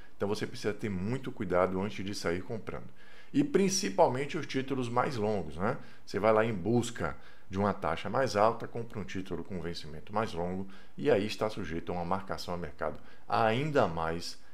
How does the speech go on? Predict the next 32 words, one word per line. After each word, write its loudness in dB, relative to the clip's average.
elevada, 2
mais 0
alavancada. 0
Então, -2
muito -2
cuidado 2
antes 0
de 0
entrar 2
nesses -2
títulos, -4
principalmente 4
se -2
você 0
não -2
tem -2
muita 0
experiência 2
com -4
o -4
Tesouro 0
Direto. 0
Então, -2
cuidado 6
aí, 6
atenção 0
antes -2
de -4
fazer 0
isso. -4
Mas 4
eu, 6